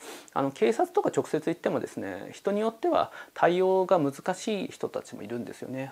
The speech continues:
それは専門的知識がない人ってたくさんいるし、その性被害の問題ってよくわかんない人って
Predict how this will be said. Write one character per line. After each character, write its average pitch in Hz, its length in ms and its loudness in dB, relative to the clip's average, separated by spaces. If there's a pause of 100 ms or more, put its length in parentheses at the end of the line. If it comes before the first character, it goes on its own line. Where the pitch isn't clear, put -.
そ - 60 -6
れ 202 60 6
は 208 120 4 (260)
専 214 220 2
門 240 160 6
的 254 220 -2
知 330 200 -2
識 - 180 -2
が 123 120 8
な 135 160 6
い 113 160 0
人 - 160 -6
っ - 20 -4
て 110 160 -8
た - 160 -12
く - 180 -20
さ 165 120 0
ん 156 60 0
い 156 40 -2
る 160 100 -4
し、 117 320 -4
そ 135 160 -6
の 127 80 -4
性 208 220 0
被 294 140 -2
害 349 140 2
の 113 80 2
問 113 200 -2
題 110 120 0
っ - 40 -2
て 120 120 -6
よ - 120 0
く - 100 -4
わ - 100 0
か - 140 0
ん 262 80 2
な 269 80 0
い - 60 -4
人 - 100 -10
っ - 40 -10
て - 100 -20